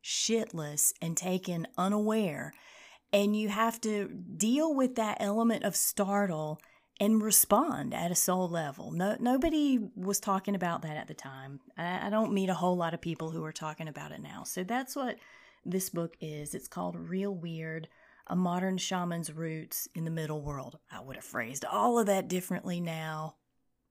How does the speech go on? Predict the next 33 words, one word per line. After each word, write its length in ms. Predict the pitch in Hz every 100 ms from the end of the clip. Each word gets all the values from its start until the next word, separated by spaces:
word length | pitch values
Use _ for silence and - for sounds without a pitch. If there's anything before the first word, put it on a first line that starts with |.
| -
but 160 | 208 185
here 200 | 170 160
we 140 | 147
go. 160 | 127 120 - _ _ _ _ _ _ _ _ _ _ _ _ _ - - _ -
Hotel 440 | 190 240 247 262 262
Phillips 680 | 196 185 185 185 - - - 180
and 180 | 180
Murderous 500 | 175 175 180 170 165
Insomnia. 720 | 165 160 - 156 139 - - - _ _ _ _ _ _ - _
In 180 | 202 214 220
early 280 | 233 285 294
spring 460 | - 202 196 190
of 100 | 175
two 160 | - 196
thousand 480 | 185 180 170 170 160
two, 380 | 151 147 151 -
I 60 | 190
had 340 | 185 240 277
the 60 | 277
fortune 640 | - 185 185 - 175 175
of 100 | 160
spending 460 | - - 185 185 190
a 60 | 190
week 400 | 165 160 160 -
at 100 | -
the 60 | 170
beautiful 520 | 160 190 220 220 214
Hotel 520 | 214 208 202 208 202
Phillips 640 | - 180 170 165 - - - -
in 160 | 180
Kansas 560 | 185 - 208 220 208 202
City, 260 | - 185 180
Missouri, 640 | 170 151 160 151 160